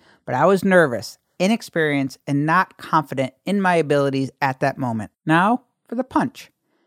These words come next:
Jen had been standing behind me with hands basically on my shoulders so she'd get a higher visual and see if there were any dangers ahead and to help me navigate.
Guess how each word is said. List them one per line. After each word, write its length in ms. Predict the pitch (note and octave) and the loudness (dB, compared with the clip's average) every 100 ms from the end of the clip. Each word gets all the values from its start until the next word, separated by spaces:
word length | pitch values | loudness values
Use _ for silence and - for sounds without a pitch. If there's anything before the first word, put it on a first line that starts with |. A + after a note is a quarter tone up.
| _ | _
Jen 340 | - F3+ A2+ - | -2 0 -2 -8
had 160 | - F#3 | -8 -2
been 160 | G#3+ | -2
standing 400 | - - G3+ B3 | -2 -2 2 2
behind 420 | A#3 E3+ D3+ D#3 C#3+ | 0 0 0 0 0
me 140 | A#2+ | -2
with 140 | B2+ | -4
hands 400 | - E3+ F#3 F#3+ | -6 -4 -2 -4
basically 500 | D3+ F#3 F#3+ F#3 F3 | -4 -4 -4 -2 0
on 140 | D#3+ D#3 | 0 0
my 100 | D3 | -2
shoulders 480 | - C#3+ C3 B2+ - | 0 0 0 -2 -4
so 80 | |
she'd 240 | C#3 D#3 D3 | -8 -8 -4
get 140 | E3 | -2
a 40 | D3+ | 0
higher 320 | E3 F3 D#3+ | 2 2 2
visual 360 | D3 C3 C3 | 0 -2 -2
and 100 | B2 | -4
see 100 | - | -2
if 100 | D3+ | -4
there 100 | D3+ | -2
were 80 | C#3+ | -4
any 240 | - D3+ C3 | -2 -2 0
dangers 400 | C#3 D3 C#3 B2+ | 0 0 -2 -2
ahead 360 | A#2+ B2+ A#2+ - | -2 -4 -4 -6
and 120 | C#3 | -4
to 40 | C3 | -2
help 240 | D#3 D#3 | 0 0
me 120 | E3 | 0
navigate. 580 | D#3 C#3 A#2+ A2 G#2 | 0 2 0 -4 -8